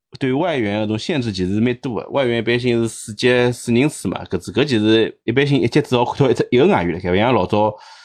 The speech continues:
最后一节可能是最后完，完全是靠最后两节靠双外援来最后决定比赛的胜负嘛。确实是，其实我，我觉着好像搿两年其实C B A为啥会得关注，就是讲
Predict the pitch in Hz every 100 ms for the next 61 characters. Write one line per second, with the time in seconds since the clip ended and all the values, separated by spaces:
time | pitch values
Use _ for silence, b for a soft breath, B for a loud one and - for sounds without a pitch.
0 | B B - - 131 120 117 120 123 120
1 | 113 _ 139 131 101 95 90 101 98 131
2 | 131 - 117 110 110 127 117 113 107 104
3 | 87 110 107 107 101 - - - 104 117
4 | 131 147 123 110 98 95 92 107 101 95
5 | 95 - 90 95 98 - 92 104 101 123
6 | 98 - 101 - B B B B B -
7 | 135 160 170 143 147 139 107 139 240 -
8 | - _ 107 131 349 165 151 415 147 113
9 | 113 107 110 92 87 92 110 117 98 92
10 | 92 95 98 95 b b b b _ -
11 | 123 120 117 117 117 98 87 135 117 104
12 | 101 95 101 139 175